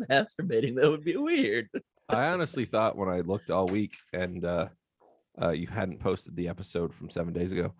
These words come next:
Speaker 2: I was like, "I finally did it. I finally said something so terrible <laughs> that Sean couldn't edit around it." And that's why we don't have an episode.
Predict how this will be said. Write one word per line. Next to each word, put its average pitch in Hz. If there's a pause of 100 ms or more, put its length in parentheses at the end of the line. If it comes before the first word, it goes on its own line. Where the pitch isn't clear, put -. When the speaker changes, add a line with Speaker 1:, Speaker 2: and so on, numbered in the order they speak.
(300)
Speaker 2:
I 101
was 98
like, 92
"I 87
finally 95
did 113
it. 95 (180)
I 90
finally 98
said 95
something 95
so 104
terrible 101
<laughs> -
that 120
Sean 113
couldn't 117 (420)
edit 123
around 143
it." 87 (340)
And 107
that's 104
why 98
we 95
don't 92
have 87
an 85
episode. -